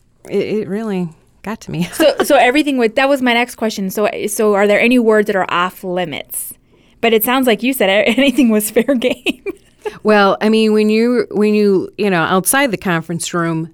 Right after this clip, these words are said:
Speaker 1: there was nothing.
Speaker 2: Sure.
Speaker 1: I mean, we were just, you know, you didn't say anything. Um, not even at lunch, you wouldn't say anything. And then to, like, go in there and just to hear it as a normal way of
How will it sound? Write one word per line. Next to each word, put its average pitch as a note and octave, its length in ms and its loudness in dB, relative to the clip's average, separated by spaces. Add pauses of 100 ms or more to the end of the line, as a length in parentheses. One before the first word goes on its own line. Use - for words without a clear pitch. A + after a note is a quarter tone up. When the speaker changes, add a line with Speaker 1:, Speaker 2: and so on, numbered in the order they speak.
Speaker 1:
there F#3 180 0
was E3+ 320 0
nothing. E3+ 720 -6
Speaker 2:
Sure. - 260 -2
Speaker 1:
I F#3+ 80 0
mean, F#3 280 4
we A3 240 2
were F#3 180 2
just, - 800 -4
you F#3 180 -2
know, D3+ 500 -6
you G3+ 380 -2
didn't E3 260 2
say - 380 -6
anything. D3+ 840 -2 (480)
Um, D#3 460 -2 (280)
not F#3+ 360 2
even E3 520 -2
at D#3+ 220 -4
lunch, G3 380 0
you D3 100 -6
wouldn't C#3+ 240 -8
say D3 280 -8
anything. C#3+ 600 -10 (380)
And F#3 180 4
then B3+ 220 2
to, F3+ 240 0
like, E3 260 -2
go F3+ 240 0
in D#3 200 -4
there E3+ 540 -2
and E3 220 -2
just E3+ 320 -4
to D#3 100 -4
hear G3+ 400 0
it E3 160 0
as E3 240 -4
a D#3+ 140 -2
normal E3 600 0
way D#3+ 260 0
of C#3+ 220 -8